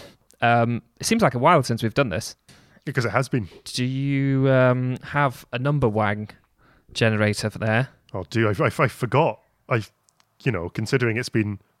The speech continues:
Speaker 2: considering it's been eight years since we've done one of these, I'd forgotten.
Speaker 1: <laughs> We still had shoes back last time we did this.
Speaker 2: <laughs> Yeah, I, I ate mine about two weeks ago.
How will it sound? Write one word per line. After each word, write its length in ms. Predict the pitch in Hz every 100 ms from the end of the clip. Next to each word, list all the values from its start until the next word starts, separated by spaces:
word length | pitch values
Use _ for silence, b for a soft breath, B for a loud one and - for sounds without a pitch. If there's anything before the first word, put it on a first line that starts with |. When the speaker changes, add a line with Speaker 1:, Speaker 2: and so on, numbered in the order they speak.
| _
Speaker 2:
considering 320 | 131 147 131
it's 100 | 113
been 280 | 127 120 139 -
eight 180 | 123 127
years 380 | 110 117 117 104
since 240 | 98 104
we've 100 | 107
done 220 | 98 113
one 100 | 98
of 100 | 87
these, 240 | 82 87 90
I'd 140 | 90
forgotten. 460 | - - 98 95 95
Speaker 1:
<laughs> 40 | - B B B B B B B B B -
We 80 | 123
still 180 | 156
had 120 | 131 117
shoes 460 | - 147 120 104
back 360 | - 95 - - b b _
last 260 | 110 - -
time 160 | 104
we 60 | 101
did 160 | 107 -
this. 240 | 98 - - _
Speaker 2:
<laughs> 100 | 147 - - - - 139 B B B B B B B B B B
Yeah, 140 | 110 104
I, 100 | 107
I 180 | 123 101
ate 120 | 101
mine 200 | 92 87
about 220 | 85 92
two 140 | - 92
weeks 200 | 104 -
ago. 260 | 87 90